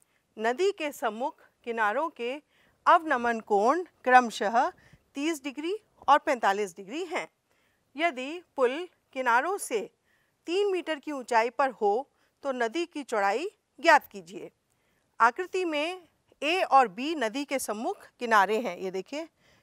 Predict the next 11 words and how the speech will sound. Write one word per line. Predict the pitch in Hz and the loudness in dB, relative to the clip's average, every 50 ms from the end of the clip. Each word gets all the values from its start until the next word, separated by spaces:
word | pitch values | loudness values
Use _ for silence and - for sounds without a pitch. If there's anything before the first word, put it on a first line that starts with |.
| _ _ - | _ _ -2
ए | 226 247 262 262 | -2 0 0 0
और | - - 262 311 349 - | 2 4 4 4 2 0
बी | - - 214 185 - - _ _ _ _ _ _ _ _ _ _ _ _ _ _ _ _ _ _ _ - | -6 -10 -12 -12 -12 -16 _ _ _ _ _ _ _ _ _ _ _ _ _ _ _ _ _ _ _ 0
सम्मुख | - 262 262 285 349 392 - | 2 2 2 2 0 -2 -2
किनारों | - 311 262 247 233 233 269 285 | -4 0 4 4 4 6 4 2
के | 277 - 311 294 | 0 -2 -4 -4
बिंदुओं | 220 233 220 226 240 254 254 240 233 | -4 -6 -8 -6 -4 -4 -4 -4 -4
को | - 247 285 370 480 - _ _ _ - | -4 -4 -2 -2 -2 -4 _ _ _ -4
प्रकट | 233 226 - 240 - | -4 -2 -2 -4 -2
करते | _ 247 240 - - 277 | _ -2 -4 -2 -4 -6
हैं | 294 330 381 427 | -4 -4 -4 -4